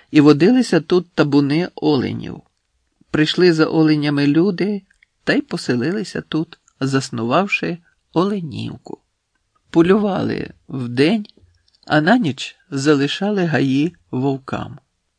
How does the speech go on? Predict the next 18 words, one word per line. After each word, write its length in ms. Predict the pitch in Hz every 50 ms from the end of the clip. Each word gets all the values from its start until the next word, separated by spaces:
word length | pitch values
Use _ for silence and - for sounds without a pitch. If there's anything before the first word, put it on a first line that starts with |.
| _ _ _ _
За 200 | - 139 160 175
цими 340 | 165 - 262 277 262 233 202
ближніми 640 | 185 160 151 165 190 196 196 175 170 170 165 165
хуторами 680 | 156 - - 160 156 - 151 156 160 170 190 160 143 143
і 40 | 147
селами 880 | 143 - - - 233 226 214 190 143 120 113 113 120 - 117 - - - -
на 160 | 135 127 131
всі 300 | 139 - - 202 226 226
чотири 480 | 208 - - 147 - - 170 165 143 120
боки 640 | 123 127 185 240 262 - - 220 196 190 185 196 190 _
порозбігалися 920 | - 147 151 156 151 143 127 123 127 143 160 175 196 190 180 165 - 160 151
дороги, 600 | 147 143 147 143 135 127 120 113 110 123 123 113
що 240 | - - - 135 127
вели 300 | 127 135 135 139 139 127
в 100 | 113 -
Чернігів, 680 | - - - 113 117 117 127 151 202 214 196 180 170
Полтаву, 760 | 156 - - 151 135 - - _ - 143 151 165 175 180 -
Харків. 680 | - - - - 107 117 170 165 _ - - 139 151